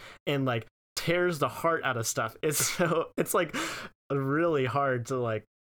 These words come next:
I don't know. It's, like, hard to watch stuff that she's reviewed just because she's so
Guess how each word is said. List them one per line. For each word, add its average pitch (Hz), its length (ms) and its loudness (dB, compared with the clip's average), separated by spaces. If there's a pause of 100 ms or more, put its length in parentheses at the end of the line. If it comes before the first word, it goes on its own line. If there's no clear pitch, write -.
(340)
I 139 60 0
don't 127 80 0
know. 110 200 -2
It's, 147 200 -2
like, 160 140 -4
hard 151 240 0
to 135 60 2
watch 117 400 -2
stuff - 280 -4
that 110 120 -8
she's 110 320 -6
reviewed 110 380 -2
just 110 140 -8
because 110 240 -6
she's 104 280 -4
so 104 500 -4